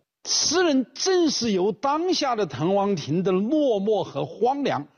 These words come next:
而联想到了当年的滕王，更联想到了当年的滕王所处的那样一个天下太平的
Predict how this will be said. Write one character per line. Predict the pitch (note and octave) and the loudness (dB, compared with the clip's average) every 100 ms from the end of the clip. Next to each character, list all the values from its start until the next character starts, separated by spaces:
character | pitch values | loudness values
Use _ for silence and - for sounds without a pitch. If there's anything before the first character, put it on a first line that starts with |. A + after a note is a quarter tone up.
| _ _ _ _ - | _ _ _ _ -2
而 | F#3 | 2
联 | G#3 F#3 D3 G3 | 4 4 2 0
想 | G#3 E3 B2 | 0 -2 -2
到 | D#3 | -2
了 | C3 G2+ - | -2 -6 -2
当 | G#3 B3 | 0 2
年 | B3 B2 | 0 0
的 | B2 | -4
滕 | G#2+ - G#2 A#2 | -8 -12 -10 -6
王， | B2 E2+ A2 _ _ _ _ _ _ _ _ - | -4 -6 -10 _ _ _ _ _ _ _ _ 0
更 | D#4+ C4 G#3+ | 4 6 4
联 | E3+ D3 G#3 | 4 2 0
想 | E3+ C3+ | -2 -4
到 | B2+ D3 | -2 0
了 | A2 - _ _ _ - | -2 -10 _ _ _ 0
当 | C4 D4+ F#4 F#4 | 2 4 2 2
年 | A3 G3+ | 2 0
的 | G3+ | -2
滕 | - - F3+ | -4 -4 0
王 | F3+ F#3 | 0 0
所 | - - C3+ | -4 -2 -4
处 | C3+ - D4 C4 | -4 -2 0 2
的 | E3+ B2 - _ - | 0 -4 -8 _ -2
那 | A#3+ | 0
样 | A#3 | 2
一 | F3+ G3+ | 2 2
个 | G3 | 0
天 | - - A3+ C#4 | -4 -4 0 2
下 | C#4 G#3+ F3 | 2 0 -2
太 | - A3+ B3 F3+ | -2 -2 0 0
平 | B2 A2+ B2 | -2 -8 -4
的 | B2 | -4